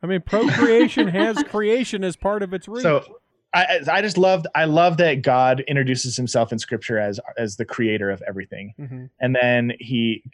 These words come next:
Speaker 2: basically installs in us this ability to create as, as humans. Like, we have the ability to create so many amazing things, from computer programs to works of art to buildings. Like, they're,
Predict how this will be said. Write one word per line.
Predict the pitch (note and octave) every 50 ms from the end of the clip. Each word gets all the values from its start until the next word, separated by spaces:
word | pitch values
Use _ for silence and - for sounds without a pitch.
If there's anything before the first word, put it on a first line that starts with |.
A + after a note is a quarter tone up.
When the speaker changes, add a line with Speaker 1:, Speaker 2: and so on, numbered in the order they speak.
| _ -
Speaker 2:
basically | - - C#3 C#3 C#3+ C3 C#3 B2+ -
installs | - C3 C3 - - - - B2 A#2+ A#2+ A#2+ A2+
in | A#2+ G#2
us | G2 F#2+ F#2 - -
this | - A2+ -
ability | A#2 A2 A2 A2 G#2 G#2 G#2 G2 G#2 G2
to | G2+ F#2
create | - - A2+ G#2+ G2 F#2+ F#2 - -
as, | F#2+ F#2+ - - _ -
as | G2+ G2
humans. | - A2+ G2+ F#2+ F2+ F2 - A2+ -
Like, | G2+ G2 -
we | A#2 G#2+
have | G#2+ G#2+ G#2+ G#2 A2
the | G#2+
ability | G2+ F#2+ G#2+ G#2 G2+ G2+ G2
to | F#2
create | - - - G#2+ G2+ G2 F#2+ G2 F#2 - - _ _ _ _ _ _ -
so | - - - D#3
many | D#3 D3+ C#3+ C3+
amazing | B2 B2 A#2+ A#2+ A#2 A#2 A2 G#2+ G2+
things, | - A2 G#2 G2 F#2+ -
from | - G#2+ G2
computer | G2 - G#2+ - D3 B2+ A2
programs | G#2+ - A2+ A2 A2+ A2 G#2 G#2 F#2+ -
to | - A2
works | A2+ A#2 A2 -
of | - G#2 -
art | - A2+ A2+ G#2+ G2 - -
to | - A2+ G2+ G2+ G2
buildings. | F#2+ G#2+ A2+ A#2 G#2+ A2 G2+ F#2+ F#2+ F#2 - - -
Like, | A#2 G#2+ G#2 G2+ -
they're, | - G#2+ G#2 G2